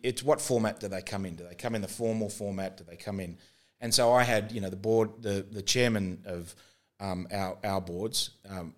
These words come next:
a-, along the way. They were great people, great people that I, you know, thoroughly enjoyed talking to, but I didn't listen to them a lot. <laughs> And, uh, and so when I, when I eventually got, you know, um, you know, railroaded into John,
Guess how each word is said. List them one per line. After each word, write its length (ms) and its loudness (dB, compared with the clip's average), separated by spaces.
a-, 200 -6
along 240 0
the 80 -4
way. 500 -6
They 80 2
were 120 0
great 340 -6
people, 360 -10
great 300 -14
people 300 -10
that 120 -12
I, 280 -10
you 140 -18
know, 60 -12
thoroughly 420 2
enjoyed 540 -4
talking 340 0
to, 220 -6
but 180 0
I 60 2
didn't 220 -2
listen 240 -2
to 100 -6
them 140 -16
a 40 -14
lot. 240 -4
<laughs> 220 -10
And, 380 4
uh, 460 0
and 180 0
so 200 4
when 760 0
I, 180 0
when 200 0
I 160 2
eventually 540 -2
got, 220 -8
you 140 -8
know, 280 -6
um, 240 -8
you 120 -16
know, 100 -10
railroaded 680 2
into 400 -4
John, 500 0